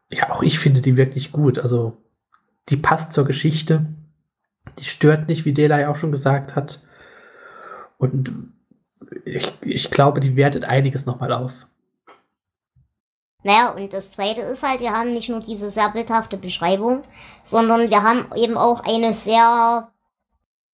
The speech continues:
Speaker 2: hübsche Gesellschaftsstudie, finde ich, einer, einer Nachkriegsgesellschaft. Eben diese Wertvorstellungen von unverheirateten Frauen und so weiter und so fort. Und natürlich auch die entsprechende Vorverurteilung, die damit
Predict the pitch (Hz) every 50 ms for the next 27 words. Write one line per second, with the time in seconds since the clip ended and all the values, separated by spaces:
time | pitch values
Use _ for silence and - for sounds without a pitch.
0 | _ - 247 247 208 240 320 320 - - 339 320 302 294 294 294 269 - - -
1 | - - 214 - 285 311 370 381 392 277 233 226 - - - 208 220 208 - 220
2 | 220 226 220 214 - - - - 226 226 226 214 226 - - 226 233 233 226 233
3 | 262 277 - - 214 185 - - - 185 - 175 190 185 185 165 165 165 - -
4 | - - - - - - - - - - - 220 220 226 226 220 214 - 254 254
5 | 214 247 233 233 233 226 226 226 220 - - - - 143 131 117 135 - - 185
6 | 202 190 190 208 233 - - 269 269 262 - - 226 240 240 240 240 233 240 247
7 | 240 226 220 220 180 214 226 226 226 202 214 226 233 233 233 214 196 - 196 185
8 | - 180 180 202 233 247 233 240 240 226 214 214 220 226 226 - - 226 - 226
9 | - 240 247 247 - - - - - - - _ _ - - 208 226 208 214 214
10 | 208 - 254 247 247 - - - 226 226 - 214 220 196 208 - - - 240 247
11 | 240 208 185 - - - 240 254 254 - 262 247 269 - 269 247 247 254 262 240
12 | 240 247 - 226 240 247 247